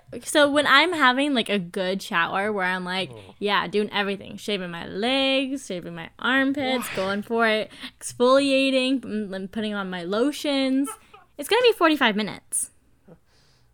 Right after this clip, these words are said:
Speaker 1: And I'm enjoying every second of it, you know? Like, it's pampering myself.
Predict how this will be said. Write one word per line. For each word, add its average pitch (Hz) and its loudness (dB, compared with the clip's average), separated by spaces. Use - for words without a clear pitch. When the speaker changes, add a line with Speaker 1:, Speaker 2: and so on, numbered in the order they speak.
Speaker 1:
And 269 2
I'm 370 4
enjoying 269 0
every 226 -2
second 214 -4
of 180 -6
it, 165 -12
you 208 -6
know? 196 -2
Like, 233 -2
it's 277 -4
pampering 240 -4
myself. 180 -6